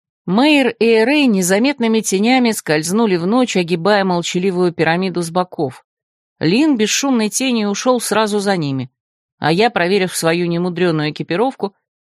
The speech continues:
гордо выпрямилась и спокойным шагом двинулась к центральному входу. Прямо по погруженной в темноту площади, нахально не скрываясь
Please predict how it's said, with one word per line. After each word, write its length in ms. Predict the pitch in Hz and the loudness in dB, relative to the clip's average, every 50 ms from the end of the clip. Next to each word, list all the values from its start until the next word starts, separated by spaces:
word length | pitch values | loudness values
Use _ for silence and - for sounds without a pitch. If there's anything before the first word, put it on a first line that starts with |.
| _ | _
гордо 440 | - 160 190 294 302 233 185 170 156 | -8 -2 0 0 0 0 0 -2 -2
выпрямилась 640 | 175 254 262 - 208 202 202 196 196 190 - - _ _ _ _ | -2 -2 -4 -2 -4 -4 -4 -4 -6 -6 -6 -8 _ _ _ _
и 120 | - 156 | -8 -8
спокойным 580 | - - - 131 123 - 247 254 226 190 175 165 | -6 -4 -4 -4 -4 -2 -2 -2 -2 -2 -2 -2
шагом 440 | - 233 240 240 208 202 196 190 160 | 0 0 0 0 0 -2 -4 -4 -2
двинулась 440 | 147 165 190 196 185 170 165 - | -2 -2 -2 -2 -2 -2 -4 -4
к 60 | - - | -8 -8
центральному 600 | - 165 160 151 - 160 160 160 160 156 151 147 | -6 -4 -4 -2 -2 -2 -2 0 -2 -2 -4 -6
входу. 420 | - - - 120 120 - - - _ _ _ _ _ _ _ _ _ _ _ _ _ - | -8 -8 -8 -6 -6 -6 -8 -14 _ _ _ _ _ _ _ _ _ _ _ _ _ -4
Прямо 480 | 151 156 185 233 269 269 262 247 240 | 0 2 2 2 2 2 2 0 0
по 140 | 233 226 220 | 0 -2 -4
погруженной 680 | 220 208 196 175 165 165 165 156 196 226 214 208 196 190 | -2 -2 -4 -4 -4 -4 -4 -2 0 0 0 -2 -4 -6
в 60 | 180 | -6
темноту 460 | - - 165 170 170 165 170 - 190 | -4 -4 -2 -2 -2 -2 -2 -4 -6
площади, 640 | 180 - 180 180 165 143 - - 131 120 - - - _ _ _ _ _ _ _ _ _ _ _ - | -6 -4 -4 -4 -2 -4 -4 -8 -10 -10 -12 -14 -18 _ _ _ _ _ _ _ _ _ _ _ -2
нахально 520 | 143 156 170 170 - 220 226 214 196 180 | 0 0 0 0 0 0 0 0 0 -2
не 140 | 175 170 170 | -2 -4 -4
скрываясь 680 | - - - 165 151 165 202 233 247 233 220 - - | -6 -6 -4 -2 -2 0 0 0 0 0 -2 -4 -8